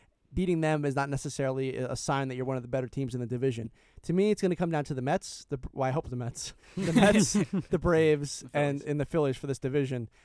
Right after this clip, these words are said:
Speaker 1: And, you know, I think the Marlins will be a pesky team as well. They usually are,
Speaker 3: Yeah, they
Speaker 1: especially for
Speaker 3: always
Speaker 1: the
Speaker 3: are.
Speaker 1: Mets.
Speaker 3: Yeah.
Speaker 2: Yeah.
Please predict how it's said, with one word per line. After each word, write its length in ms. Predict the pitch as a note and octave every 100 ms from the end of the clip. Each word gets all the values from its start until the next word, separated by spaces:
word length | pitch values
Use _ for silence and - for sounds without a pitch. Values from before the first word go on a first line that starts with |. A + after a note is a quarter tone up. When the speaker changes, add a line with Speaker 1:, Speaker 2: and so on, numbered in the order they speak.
| _ _ -
Speaker 1:
And, 520 | C#3 C#3 C3+ C#3 -
you 80 | -
know, 180 | D3 C3+
I 140 | B2+
think 100 | D3
the 80 | D#3+
Marlins 260 | C#3+ D#3 E3+
will 60 |
be 100 | D3
a 60 | C3+
pesky 300 | - C#3 D3
team 180 | - C3+
as 100 | B2
well. 220 | D3+ D#3
They 80 | C3
usually 240 | D#3 D3+
are, 160 | C#3+ C#3+
Speaker 3:
Yeah, 20 | B2+
they 60 |
Speaker 1:
especially 120 | B2+ B2+
for 60 |
Speaker 3:
always 120 | B2
Speaker 1:
the 60 | -
Speaker 3:
are. 40 |
Speaker 1:
Mets. 280 | F#3+ F3+ -
Speaker 3:
Yeah. 80 | D3
Speaker 2:
Yeah. 240 | A#2+ G#2+